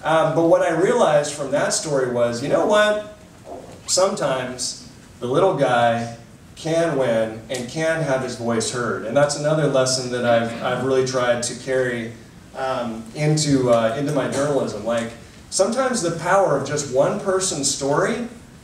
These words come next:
has so much moral force behind it that it can just change, it can just bring about a ton of change and a ton of reform. And so you might think, or even just you telling one little story,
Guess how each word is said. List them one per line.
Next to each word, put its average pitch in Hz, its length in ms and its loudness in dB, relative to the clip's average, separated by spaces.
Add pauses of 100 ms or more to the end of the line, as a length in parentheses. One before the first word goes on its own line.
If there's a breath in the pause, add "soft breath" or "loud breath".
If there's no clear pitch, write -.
(220)
has 156 360 2
so 226 220 -2
much 196 300 0
moral 156 320 0
force 139 420 -2
behind 110 400 -6
it 107 200 -8
that 123 100 -4
it 139 160 -2
can 147 100 -4
just 127 160 -6
change, 123 540 -6 (100)
it 123 140 -8
can 127 120 -8
just - 300 -8 (220)
bring 127 220 -4
about 110 500 -2 (220)
a 123 200 -4
ton 147 220 -2
of - 100 -6
change 117 300 -8
and 110 100 -10
a 98 60 -10
ton 120 240 -8
of 110 80 -10
reform. 104 480 -8
And 110 120 -12
so 131 400 2 (440 loud breath)
you 165 100 -2
might 175 200 2
think, 165 240 -4
or 143 120 -6
even 165 200 2
just 120 180 -2
you 165 200 -4
telling 170 400 2
one 127 200 2
little 113 180 -4
story, 101 460 -4